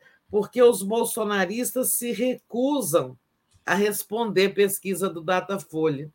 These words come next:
né? Agora saíram com essa,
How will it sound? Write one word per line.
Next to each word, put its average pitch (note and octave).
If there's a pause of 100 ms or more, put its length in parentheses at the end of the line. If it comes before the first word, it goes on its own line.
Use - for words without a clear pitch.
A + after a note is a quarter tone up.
(400)
né? D#3+ (500)
Agora F3
saíram G3+
com G3+
essa, F3